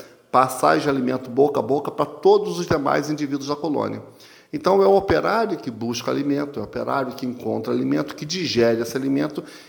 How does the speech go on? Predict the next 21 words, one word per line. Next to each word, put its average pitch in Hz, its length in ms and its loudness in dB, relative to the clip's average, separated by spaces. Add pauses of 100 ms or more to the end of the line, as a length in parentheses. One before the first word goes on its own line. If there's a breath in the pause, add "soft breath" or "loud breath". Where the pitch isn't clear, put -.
e 180 60 -2
que 196 160 2
alimenta 156 420 2
o 151 40 -2
restante - 420 -2
da 156 80 0
colônia. 107 460 0 (240 loud breath)
E 214 80 -6
por 196 200 0
isso, 175 280 0
obviamente, 113 680 -2
a 107 60 -2
quantidade 151 760 0
de 135 100 -2
operários 107 640 2
dentro 123 320 -4
da 117 80 -2
colônia 127 460 -2
é 117 40 0
uma 113 120 -2
quantidade 123 540 -2